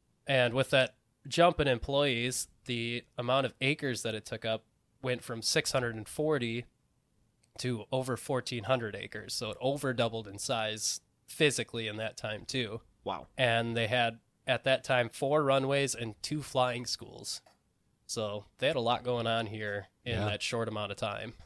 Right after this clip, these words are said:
Speaker 3: That's even before, like, this mega airport that we're about to talk about was built.
Speaker 1: Right,
Speaker 3: There
Speaker 1: exactly.
Speaker 3: already was, like, a ton going on.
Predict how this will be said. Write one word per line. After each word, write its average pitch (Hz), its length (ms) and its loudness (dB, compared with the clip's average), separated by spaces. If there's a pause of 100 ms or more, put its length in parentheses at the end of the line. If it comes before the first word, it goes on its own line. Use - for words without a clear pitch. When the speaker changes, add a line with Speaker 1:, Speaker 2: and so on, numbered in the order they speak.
(220)
Speaker 3:
That's 101 180 -2
even 110 240 2
before, 92 460 0
like, 85 220 -4
this 82 340 -6 (160)
mega 92 500 2
airport 80 440 0
that 80 140 -10
we're 82 80 -4
about 82 260 -4
to - 40 -20
talk 85 180 -4
about 82 200 -2
was 80 160 -6
built. 85 380 -4
Speaker 1:
Right, 113 240 0
Speaker 3:
There 95 80 4
Speaker 1:
exactly. 101 240 2
Speaker 3:
already 90 220 4
was, 85 200 0
like, 85 120 -4
a 82 60 -4
ton 87 320 -6
going 87 240 -6
on. 98 220 -10